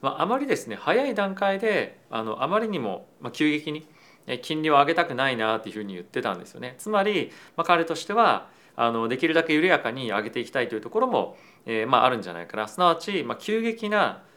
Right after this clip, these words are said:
えー、経済の減速っていうところをですね、あまり、まあ、助長するようなことは、まあ、したくないというのが、まあ、一つ言っていた、まあ、面白いポイントだったなと思いました。で、もう一つなんですけれども、えー、目先のですね、シーピーアイですとか、まあ、そういった物価の、えー、上昇のですね、数値が、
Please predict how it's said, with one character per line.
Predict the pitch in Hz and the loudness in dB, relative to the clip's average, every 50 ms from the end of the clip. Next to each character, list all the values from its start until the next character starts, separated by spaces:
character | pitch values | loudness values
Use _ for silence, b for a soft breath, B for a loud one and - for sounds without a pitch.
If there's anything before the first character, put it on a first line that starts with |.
| b b _ - | b b _ -10
え | 123 120 120 | -6 -6 -4
ー、 | 120 | -2
経 | - 175 170 | 2 2 2
済 | 156 120 98 | 2 0 -2
の | 95 | -4
減 | 95 107 117 117 | -4 -4 -4 -4
速 | - 123 - | -6 -10 -14
っ | - | -12
て | - 127 | -10 -10
い | 120 | -8
う | |
と | 120 - | -6 -4
こ | - 151 | -4 -2
ろ | 170 156 | 0 0
を | 117 | -2
で | 95 87 | -2 -6
す | - - | -8 -10
ね、 | 107 107 | -8 -6
あ | 107 120 | -4 0
ま | 131 131 | 2 2
り、 | 131 135 131 | 2 2 2
ま | 139 131 107 | 2 2 2
あ、 | 95 | 2
助 | 98 104 - | 0 -4 -4
長 | - 117 | -4 -4
す | - - 131 | -4 -4 -4
る | 123 | -2
よ | 143 143 | 0 0
う | 120 | 0
な | 95 | -2
こ | - - 110 | -4 -8 -8
と | - 202 | -2 2
は、 | 220 180 123 92 B B B B B B - | 4 4 4 4 B B B B B B -8
ま | 131 | -6
あ、 | |
し | - - | -4 -2
た | 139 123 | -2 -2
く | - 131 | -2 -2
な | 117 104 | -4 -4
い | 101 | -4
と | - 208 | -4 -4
い | |
う | 247 | -2
の | 254 | 2
が、 | 160 107 87 B B B B B _ | 2 2 0 B B B B B _
ま | - 123 | -8 -6
あ、 | |
一 | - - 131 | -6 -6 -8
つ | - - 95 - - | -8 -8 -10 -12 -12
言 | - 104 | -14 -14
っ | - | -10
て | - 110 | -10 -10
い | 101 - | -6 -4
た、 | - 135 127 | -2 -2 0
ま | 135 131 | 2 0
あ、 | 117 | 0
面 | 117 117 | 0 -2
白 | - - 117 107 | -2 -2 -4 -4
い | |
ポ | - - 98 | -4 -6 -10
イ | 95 | -10
ン | |
ト | 95 - 98 | -10 -10 -10
だ | 98 92 | -10 -12
っ | - | -12
た | 95 92 | -12 -10
な | 95 101 98 | -10 -10 -10
と | - 98 | -10 -12
思 | 98 95 95 | -12 -12 -10
い | |
ま | 95 98 98 | -10 -10 -8
し | - | -6
た。 | - 110 - - _ _ - | -8 -8 -8 -10 _ _ -10
で、 | 120 135 | -6 -6
も | 170 220 269 | -4 -4 -4
う | |
一 | - - 311 | -4 -4 -4
つ | 302 - | -2 -2
な | 160 123 | -2 -2
ん | 107 | 0
で | 101 90 | -2 -6
す | - - | -6 -8
け | 92 | -10
れ | 92 | -10
ど | 92 98 | -8 -4
も、 | 117 143 147 123 - B B B B B B B B - | 0 2 2 2 2 B B B B B B B B -2
え | 127 | -2
ー、 | 127 | -2
目 | 131 143 | 0 0
先 | 143 - 226 - 262 | 0 0 0 0 -2
の | 269 262 | 0 0
で | 165 131 | 0 0
す | - - | 0 -2
ね、 | 117 104 | -6 -6
シ | - - - 151 | -6 -4 -6 -6
ー | 156 | -2
ピ | 160 180 | 0 2
ー | 180 | 2
ア | 175 | 2
イ | 147 | 2
で | 131 | -2
す | - - | -6 -10
と | 135 - | -4 2
か、 | - 151 147 | 2 4 4
ま | 135 | 2
あ、 | 131 | 0
そ | - - 147 | 0 -2 -2
う | 147 | -2
い | |
っ | 147 | 0
た | - 143 | 0 0
物 | 139 143 143 - | 0 -2 -2 0
価 | - 165 160 160 160 - 180 | 2 4 4 4 2 -2 -4
の、 | 185 208 196 143 B B B B B B B B - | -2 -2 0 -2 B B B B B B B B -6
え | - 131 | -4 -2
ー、 | 120 | 2
上 | 135 147 147 | 4 4 4
昇 | 147 165 160 | 4 2 -2
の | 156 | -2
で | 127 92 | -2 -4
す | - - | -6 -8
ね、 | 107 95 | -12 -10
数 | - - 143 135 | -8 -6 -6 -6
値 | 135 - 120 | -8 -6 0
が、 | - 160 143 113 95 B | 2 4 4 4 2 B